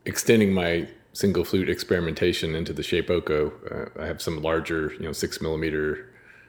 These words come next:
five millimeter cutters that, uh, I'm looking forward to running in aluminum there, and we'll see,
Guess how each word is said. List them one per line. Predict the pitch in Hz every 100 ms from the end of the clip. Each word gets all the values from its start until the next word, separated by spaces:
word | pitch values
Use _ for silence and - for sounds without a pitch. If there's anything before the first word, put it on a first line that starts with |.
| _ _ -
five | 78 76
millimeter | 78 78 78 76
cutters | - 78 78 73 -
that, | 78 67
uh, | 71
I'm | 71 71
looking | 71 73
forward | 73 73
to | 73
running | 76 76
in | 73
aluminum | 71 76 76 71
there, | 71 76 73
and | 71 -
we'll | 78
see, | - 80 76